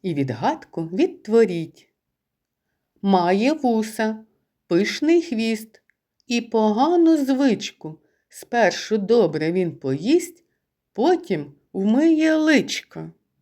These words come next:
Так, це кіт. Зробимо звуковий аналіз слова кіт.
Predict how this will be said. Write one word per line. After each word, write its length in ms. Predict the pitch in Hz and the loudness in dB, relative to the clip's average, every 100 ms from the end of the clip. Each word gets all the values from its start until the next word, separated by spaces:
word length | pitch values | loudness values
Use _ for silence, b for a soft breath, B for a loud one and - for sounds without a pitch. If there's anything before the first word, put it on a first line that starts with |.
| _ _ _ _ _ _ _ _ _ _ _ _ _ _ _ _ _ _ _ _ _ _ _ _ _ _ _ _ _ _ _ _ | _ _ _ _ _ _ _ _ _ _ _ _ _ _ _ _ _ _ _ _ _ _ _ _ _ _ _ _ _ _ _ _
Так, 460 | 202 202 202 - _ _ | 2 2 0 -14 _ _
це 360 | - - 285 381 _ _ _ | -12 -4 -4 -4 _ _ _
кіт. 480 | 233 226 220 - _ _ _ _ _ _ _ _ | -2 -2 -2 -12 _ _ _ _ _ _ _ _
Зробимо 640 | - 165 262 285 269 196 | -4 0 0 2 2 2
звуковий 560 | 185 170 - 180 175 160 | -2 -6 -4 -2 0 -2
аналіз 640 | 143 151 156 151 139 - | -2 -4 -4 -4 -8 -12
слова 520 | - 202 262 262 269 B B B _ _ _ _ _ | -4 2 2 2 -2 B B B _ _ _ _ _
кіт. 1120 | - 247 233 233 226 226 226 226 _ - - | 2 4 4 2 0 0 -2 -4 _ -18 -20